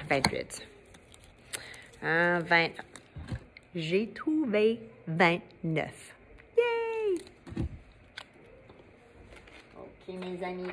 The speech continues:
Oh ! Regarde. <gasps> Oh, il y a combien d'œils dans notre bouteille aujourd'hui ? Let's do this. How many eyes do we have?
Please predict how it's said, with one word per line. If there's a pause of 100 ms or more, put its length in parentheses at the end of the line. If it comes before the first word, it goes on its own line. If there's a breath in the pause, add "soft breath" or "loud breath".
(100)
Oh ! (1600)
Regarde. (280)
<gasps>
Oh,
il
y
a
combien
d'œils
dans
notre
bouteille
aujourd'hui ? (1040 loud breath)
Let's
do
this. (160)
How
many
eyes
do
we
have?